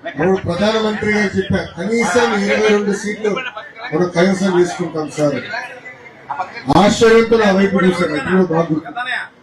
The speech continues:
కానీ నాకు ఎక్కడ బాధ కలిగిందంటే ఇచ్చిన మాట నేను నిలబెట్టుకోలేకపోయా. ఏదో ఒక సీట్లు మాత్రమే మనం గెలిచినాం.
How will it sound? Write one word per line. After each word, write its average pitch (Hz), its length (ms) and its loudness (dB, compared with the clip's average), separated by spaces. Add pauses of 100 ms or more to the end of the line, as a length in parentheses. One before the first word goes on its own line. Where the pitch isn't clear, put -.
(960)
కానీ 208 200 6
నాకు 226 200 4
ఎక్కడ 233 240 4
బాధ 214 280 2
కలిగిందంటే 214 560 2
ఇచ్చిన 208 360 2
మాట 190 220 2
నేను 202 220 -2
నిలబెట్టుకోలేకపోయా. 175 880 0 (420)
ఏదో 196 180 4
ఒక 214 180 4
సీట్లు 185 300 -6
మాత్రమే 185 420 -2
మనం 170 180 -2
గెలిచినాం. 139 460 -8